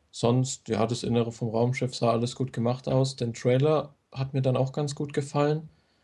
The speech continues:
Nimmt natürlich schon ein bisschen viel vorweg. Aber in die Richtung, die es geht, sah alles gut aus. Hat mich auch ein bisschen fast an Interstellar schon wieder erinnert.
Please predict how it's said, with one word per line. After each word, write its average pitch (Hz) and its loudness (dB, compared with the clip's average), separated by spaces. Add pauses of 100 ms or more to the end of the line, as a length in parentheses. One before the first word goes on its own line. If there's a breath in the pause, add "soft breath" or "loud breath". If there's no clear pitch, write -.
(340 soft breath)
Nimmt 139 2
natürlich 139 4
schon 135 2
ein 123 2
bisschen 131 0
viel 127 -2
vorweg. 123 0 (680)
Aber 113 2
in 120 0
die 120 -2
Richtung, 143 -2
die 143 -2
es 135 -6
geht, 123 0
sah 113 -4
alles 117 0
gut 123 -4
aus. 107 2
Hat - -4
mich 120 0
auch 120 -4
ein 120 -2
bisschen 131 -2
fast 131 -4
an 117 0
Interstellar 127 0
schon 135 2
wieder 127 2
erinnert. 127 2